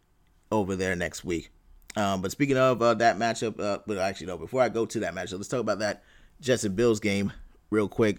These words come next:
Definitely, uh, very ugly. I think the Bills offense, I thought, looked pretty good today. Um, Josh Allen, three hundred, had three hundred yards on the day, uh, led the team to three consecutive first ha-,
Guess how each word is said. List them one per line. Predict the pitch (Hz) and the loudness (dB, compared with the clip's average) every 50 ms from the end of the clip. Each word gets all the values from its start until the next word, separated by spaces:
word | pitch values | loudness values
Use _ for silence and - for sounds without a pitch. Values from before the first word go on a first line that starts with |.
| - - 98 | -6 -6 2
Definitely, | 117 131 135 131 135 135 131 127 123 123 120 120 110 - _ _ _ _ _ _ _ _ _ _ _ _ _ _ _ - _ _ _ _ _ _ - 117 | 2 2 2 4 2 2 6 6 6 6 6 2 0 -4 _ _ _ _ _ _ _ _ _ _ _ _ _ _ _ -20 _ _ _ _ _ _ -2 2
uh, | 110 101 98 95 92 | 2 4 4 4 4
very | 90 131 147 143 135 - | 6 8 8 8 8 8
ugly. | - 135 127 120 123 120 117 101 107 | 6 4 4 4 4 2 2 4 2
I | 120 | 4
think | 123 147 147 131 107 - _ | 6 6 4 4 2 -6 _
the | - 101 117 113 98 92 - - _ _ _ _ _ _ _ _ _ _ _ _ _ _ - _ - 156 | -6 0 0 0 0 0 -8 -20 _ _ _ _ _ _ _ _ _ _ _ _ _ _ -16 _ -8 2
Bills | 139 143 147 135 127 | 4 4 6 6 6
offense, | 139 135 127 151 147 131 | 4 4 4 2 2 2
I | 135 123 | 2 2
thought, | 135 139 - | 2 2 2
looked | 123 120 - | 0 -2 0
pretty | - 147 143 | 0 0 2
good | 123 139 135 127 | 4 2 2 2
today. | 135 131 135 147 165 175 - - _ _ _ _ _ _ _ - - - - | 4 4 4 4 4 2 -4 -12 _ _ _ _ _ _ _ -20 -20 -8 -4
Um, | 107 110 110 107 104 101 101 98 104 110 110 - - - | -2 0 2 2 2 0 0 0 -2 -4 -6 -12 -16 -2
Josh | 113 131 131 135 127 - 127 | 2 4 6 6 6 4 4
Allen, | 127 135 135 127 | 2 2 2 0
three | 131 135 | 2 2
hundred, | 139 135 120 120 110 110 - - _ _ | 2 2 2 0 -2 -2 -4 -6 _ _
had | - 113 123 120 110 - | -2 2 2 2 2 2
three | 143 147 | 2 2
hundred | 147 123 120 | 2 2 4
yards | 135 131 135 135 131 139 | 4 4 6 4 4 4
on | 135 127 | 2 2
the | 117 110 | 2 4
day, | 107 120 127 131 147 147 - _ _ _ - _ _ _ _ _ _ _ - | 4 6 6 6 4 2 -2 _ _ _ -20 _ _ _ _ _ _ _ -2
uh, | 104 107 107 | 0 0 0
led | 107 113 123 127 117 | 0 2 0 0 0
the | 113 | 0
team | - 147 135 131 131 127 127 - _ _ _ _ _ _ _ _ _ _ | -2 0 0 2 0 -2 -4 -6 _ _ _ _ _ _ _ _ _ _
to | - 95 - _ _ | -10 -10 -10 _ _
three | - 160 160 147 | 4 4 4 4
consecutive | - 131 - 147 139 127 127 127 - | 4 0 2 2 2 2 2 0 2
first | 143 135 131 - - | 2 0 0 2 2
ha-, | 123 123 - - | 2 2 2 0